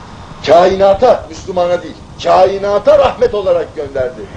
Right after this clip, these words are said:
Hazreti Muhammed Aleyhisselatü Vesselam'a isterse imanı dahi olmasın, hakikaten doğru söylüyor, onun dediğini bir yaşayayım desin de bir adam göster bana ki iflas etmiş olsun. Ya ahlaken,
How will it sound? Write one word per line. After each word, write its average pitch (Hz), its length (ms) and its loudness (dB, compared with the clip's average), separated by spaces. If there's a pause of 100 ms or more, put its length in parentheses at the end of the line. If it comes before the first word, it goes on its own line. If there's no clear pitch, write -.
(400)
Hazreti 254 380 -2
Muhammed 233 460 0
Aleyhisselatü 208 1400 0
Vesselam'a 190 760 0 (500)
isterse 269 600 -2
imanı 262 500 -2
dahi 254 280 2
olmasın, 208 460 0 (560)
hakikaten 247 640 -2
doğru 262 240 4
söylüyor, 208 520 -2 (260)
onun 294 300 -8
dediğini 262 420 -12
bir 247 60 -12
yaşayayım 254 640 0
desin 226 360 -2
de 165 200 0 (260)
bir 233 220 -2
adam 277 260 -2
göster 220 380 2
bana 262 240 -4
ki 220 80 -14 (100)
iflas 247 380 0
etmiş 151 300 -8
olsun. - 260 -8 (840)
Ya 226 100 4
ahlaken, 226 680 0